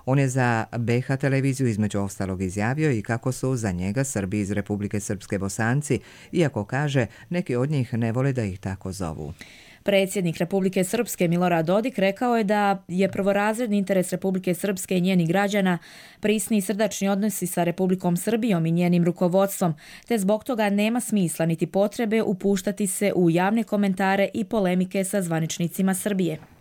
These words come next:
Speaker 1: Na pitanje da prokomentariše intervju predsjednika Srbije Tomislava Nikolića za B H televiziju, predsjednik Dodik je rekao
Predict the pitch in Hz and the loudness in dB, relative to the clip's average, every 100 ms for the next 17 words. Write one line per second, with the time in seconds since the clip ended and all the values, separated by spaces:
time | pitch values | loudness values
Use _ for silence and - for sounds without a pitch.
0 | - 151 147 135 139 135 127 120 120 117 | -2 0 2 2 2 4 2 2 0 0
1 | 120 117 110 117 117 113 117 107 104 113 | -2 0 0 0 0 0 0 2 2 0
2 | 127 160 110 107 110 - 120 110 120 - | 0 0 0 0 -2 0 -2 0 -2 0
3 | 143 151 135 127 131 - 113 110 123 139 | 0 0 0 0 0 0 0 0 0 0
4 | 135 - 120 107 113 110 101 113 117 135 | 0 2 0 2 0 0 0 -2 -2 -2
5 | 143 135 139 143 156 151 127 98 110 113 | 0 0 0 0 0 0 0 0 0 0
6 | 110 104 101 107 101 98 117 120 | 0 0 -2 -2 -2 0 0 0